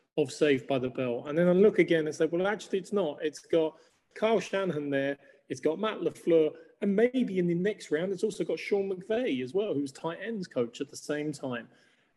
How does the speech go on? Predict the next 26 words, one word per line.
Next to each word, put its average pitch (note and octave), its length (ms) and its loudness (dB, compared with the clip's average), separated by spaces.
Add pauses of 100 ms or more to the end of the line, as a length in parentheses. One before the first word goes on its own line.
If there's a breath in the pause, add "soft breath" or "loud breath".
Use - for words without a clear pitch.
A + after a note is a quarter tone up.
How A#3+ 380 4
is G3 240 4
that F3 400 -2
coaching F3 800 0 (100)
matchup, D3+ 600 -2 (120)
a D#3 80 2
reunion D#3+ 420 4
again? D3 320 0
We've B2+ 120 -8
talked C3+ 220 -2
about C#3 140 0
the C3 60 -4
twenty C#3 220 -4
nineteen C3+ 400 -4
championship C#3+ 560 -6
game, C#3+ 260 -4
about C3+ 360 -4
the, C3 240 -4
the, C3 160 -2 (160)
the, C3 280 2
the, C3+ 220 0
the, C3 320 -2
uh, B2+ 160 -4 (360 loud breath)
the - 60 -2
face-off E3+ 600 4
there. D3+ 320 4